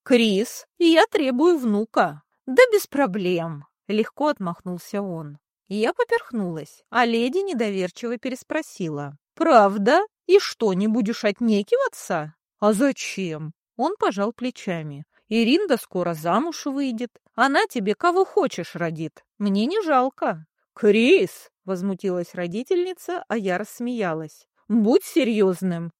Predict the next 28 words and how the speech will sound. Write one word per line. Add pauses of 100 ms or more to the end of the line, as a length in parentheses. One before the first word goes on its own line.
я
про
тебя
говорю». (220)
«А
что
про
меня?» (160)
продолжал
он
валять
дурачка. (260)
«На
меня
надеяться
не
надо,
мамуля.
Я
не
очень
надёжный». (240)
Я
еле
сдержала
улыбку
и
отвернулась.